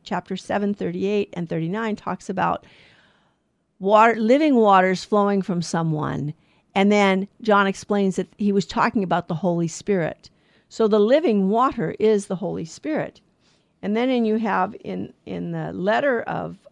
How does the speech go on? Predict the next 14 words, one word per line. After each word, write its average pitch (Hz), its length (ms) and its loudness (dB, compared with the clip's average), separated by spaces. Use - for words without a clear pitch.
um, 160 340 -10
John, 160 520 -6
chapter 214 380 0
five, 185 720 0
it 196 140 -6
has, 190 480 0
"There 208 220 0
are 214 160 6
three 302 340 -4
witnesses, - 880 -4
the 196 140 -4
Spirit, 240 640 -2
the 208 160 -4
water, 196 520 0